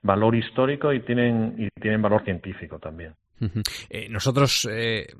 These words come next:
Speaker 2: de fuera del, del, del cole lo vamos a poder ver esta tarde, también mañana por la tarde, pero imagino que también son, eh, elementos didácticos importantes que utilizáis con, con los chavales vosotros a diario.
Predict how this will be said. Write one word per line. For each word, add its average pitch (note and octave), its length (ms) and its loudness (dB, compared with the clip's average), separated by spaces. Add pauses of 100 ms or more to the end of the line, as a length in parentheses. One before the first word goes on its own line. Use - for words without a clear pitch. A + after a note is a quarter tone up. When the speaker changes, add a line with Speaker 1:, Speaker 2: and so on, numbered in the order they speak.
(200)
Speaker 2:
de G2+ 240 -10
fuera B2 340 2
del, A#2 380 2
del, A#2 240 -4
del A2 160 0
cole C#3 260 2
lo F#2+ 240 -4
vamos G#2+ 360 -2
a A#2+ 40 -2
poder A2+ 260 0
ver A2 300 0
esta A2+ 300 -8
tarde, D#3+ 280 2
también A#2+ 240 4
mañana A#2+ 320 2
por A#2+ 140 0
la A#2 80 0
tarde, C3+ 300 0 (240)
pero A2+ 120 0
imagino C3+ 320 2
que E3 80 0
también D#3 320 2
son, D3+ 540 2
eh, A#2 300 -2 (320)
elementos C3 580 2
didácticos C#3+ 580 4
importantes C3 580 2
que D3 80 -2
utilizáis A#2 400 0
con, B2 360 2
con A#2 140 0
los G#2+ 100 2
chavales A#2 380 2
vosotros A#2+ 340 0
a C#3 80 0
diario. G2 360 0